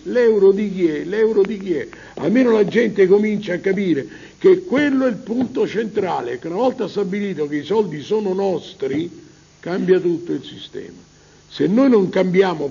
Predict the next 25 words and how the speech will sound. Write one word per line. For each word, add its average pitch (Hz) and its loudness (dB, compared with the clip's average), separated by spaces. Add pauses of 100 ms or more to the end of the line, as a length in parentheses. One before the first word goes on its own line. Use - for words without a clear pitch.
questo 202 2
punto, 254 -4 (220)
il - -10
sistema 208 -6
non 147 -10
cambierà 135 -8 (160)
mai, 131 -10 (420)
ci 156 -6
risolveremo 165 -2
solo 220 -2 (500)
problemi 156 -2 (180)
minori, 180 0
problemi 143 -2
di 131 -8
dettaglio. 78 -12 (460)
Noi 170 2
andiamo 139 -2
bisogno 196 -2
ormai 175 -4
di 131 -6
un 127 -6
cambiamento 117 -6 (580)
di 123 -6
statura 147 -2
strategica. 82 -6